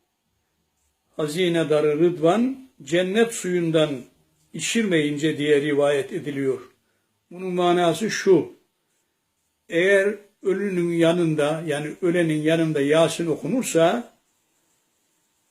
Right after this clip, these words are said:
o zaman Cenab-ı Allah Yasin okuduklarından Ezrail onun ruhunu almaz. Ta ne zamana kadar? Cennetteki görevli melaike Rızvan gelip cennetten ona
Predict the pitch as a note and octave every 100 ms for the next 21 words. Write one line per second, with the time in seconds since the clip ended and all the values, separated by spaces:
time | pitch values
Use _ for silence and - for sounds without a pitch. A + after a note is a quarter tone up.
0 | _ _ - F#3 G#3+ A3+ E3+ G3+ A3 D#3+
1 | F3 F#3 F#3 E3 D#3+ G#3+ B3 - _ _
2 | _ _ _ _ _ _ D#3+ F#3+ F#3+ G#3+
3 | G3 E3 G3+ G#3 F3 D#3 D#3+ D#3 A3 A#3+
4 | B3+ - _ _ _ - F#3+ E3+ F3+ F#3+
5 | A3 A#3 - F3+ F#3+ F3+ E3 F#3+ D#3+ G3+
6 | A#3 G3 F3 E3+ D3+ - - - F#3+ A3
7 | G#3+ G3+ F3+ E3 D#3+ F#3 A#3 A#3 - _
8 | _ _ _ _ _ - G3 G3 F3+ -
9 | _ _ _ _ _ - E3 D#3+ D#3+ E3
10 | F#3 F3+ E3 E3+ F3 F3 E3+ D#3 E3 D#3
11 | F#3+ D#3 E3+ E3 D#3 A3+ B3+ - - F3
12 | F3+ E3+ - G#3+ G3+ D#3+ F3+ A#3